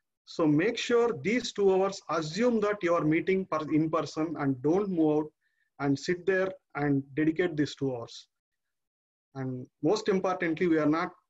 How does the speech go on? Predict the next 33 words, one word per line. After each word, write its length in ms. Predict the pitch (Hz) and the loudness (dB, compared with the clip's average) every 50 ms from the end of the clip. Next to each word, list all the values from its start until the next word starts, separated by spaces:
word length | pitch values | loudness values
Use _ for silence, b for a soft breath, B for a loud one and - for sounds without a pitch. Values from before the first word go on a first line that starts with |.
| - 151 | -4 -2
going 200 | 151 156 160 156 | 0 2 2 2
to 80 | 156 139 | 0 0
judge 300 | 127 156 156 151 143 156 | 0 0 -2 -2 0 2
you 280 | 175 185 190 180 - - - 127 | 4 4 4 4 2 -4 -8 -4
by 160 | 143 143 143 | -2 0 0
what 300 | 139 139 143 156 - - | 2 2 0 0 0 0
you 80 | 160 | 0
are 80 | 156 147 | -2 -2
saying 460 | - - 151 143 147 147 151 156 151 - | -2 0 0 2 4 4 2 0 0 0
in 120 | 143 139 | 2 2
your 160 | 139 135 135 135 | 4 2 2 -2
speech. 360 | - - - 143 175 - - - - - - - | -4 -4 -4 -4 -4 -6 -10 -18 -20 -18 -6 -2
Similarly, 420 | 151 156 170 185 180 175 180 180 | 0 2 2 2 2 2 2 4
we 100 | 170 156 | 4 4
are 60 | 151 | 2
not 260 | 143 143 170 196 185 | 2 0 0 0 0
going 220 | 175 180 175 170 165 | 0 0 0 0 0
to 80 | 170 | 0
judge 300 | 151 143 151 147 139 131 | 0 2 0 0 0 0
you 220 | 151 156 160 165 - - _ _ _ _ - | 0 0 0 -2 -6 -12 _ _ _ _ -6
by 200 | 131 147 147 147 | -4 -2 0 0
what 340 | 143 135 143 156 147 - 156 | 0 0 0 0 -2 0 -2
you 100 | 147 139 - | -2 -2 -2
have 140 | 139 139 135 | -2 0 2
in 80 | 135 139 | 2 2
your 180 | 135 131 127 | 2 0 -2
background. 440 | 131 127 117 120 120 127 123 123 139 _ _ _ _ _ _ _ _ _ _ _ _ | -6 -8 -8 -10 -10 -12 -12 -14 -18 _ _ _ _ _ _ _ _ _ _ _ _
If 180 | 135 139 - 147 | -12 -6 -4 -2
you 80 | 147 | 0
are 100 | 143 135 | 0 2
worried 260 | 135 147 156 185 208 | 2 2 2 4 2
about 320 | 196 180 175 175 170 156 147 | 2 2 2 2 2 0 0
that, 160 | 160 165 | -2 -4